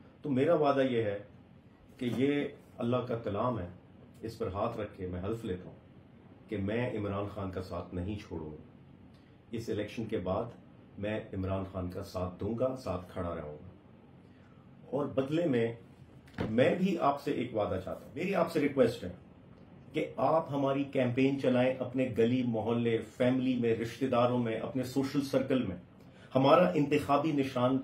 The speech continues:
घर घर पहुंचाएं। इस वक्त आपने देखा कि हमसे बल्ले का निशान छीन लिया गया है और हमें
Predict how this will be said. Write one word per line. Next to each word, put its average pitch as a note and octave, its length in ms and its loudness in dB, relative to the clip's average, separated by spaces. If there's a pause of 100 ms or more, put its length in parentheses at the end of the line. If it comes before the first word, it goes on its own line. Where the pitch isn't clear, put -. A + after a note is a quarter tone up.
(100)
घर B2 160 2
घर B2 260 0
पहुंचाएं। G#2 520 0 (600)
इस F3 220 2
वक्त F3+ 280 6
आपने C#3+ 300 4
देखा D3 300 2
कि C#3+ 160 0
हमसे C3 340 0
बल्ले C3 320 6
का D3 120 0
निशान A#2+ 420 -2
छीन B2+ 280 0
लिया A2+ 180 2
गया F2 220 -6
है D#2 80 -16 (520)
और C#3+ 180 8
हमें D#3 420 4